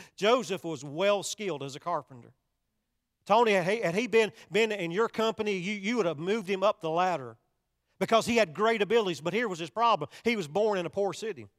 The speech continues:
He was born in such a poor place that he had all the ability, and he could have made as much money as people had over in Jerusalem, but because he lived in Nazareth,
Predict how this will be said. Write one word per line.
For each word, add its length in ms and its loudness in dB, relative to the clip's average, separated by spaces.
He 100 2
was 100 -2
born 180 6
in 60 0
such 160 -4
a 40 -8
poor 220 0
place 380 2
that 160 0
he 60 4
had 100 6
all 220 4
the 80 -2
ability, 600 0
and 120 0
he 80 -2
could 120 2
have 80 0
made 140 2
as 120 -6
much 300 -2
money 220 -2
as 100 -6
people 280 -6
had 160 4
over 180 2
in 60 -6
Jerusalem, 600 -2
but 160 4
because 320 -2
he 100 -6
lived 320 2
in 140 -6
Nazareth, 640 2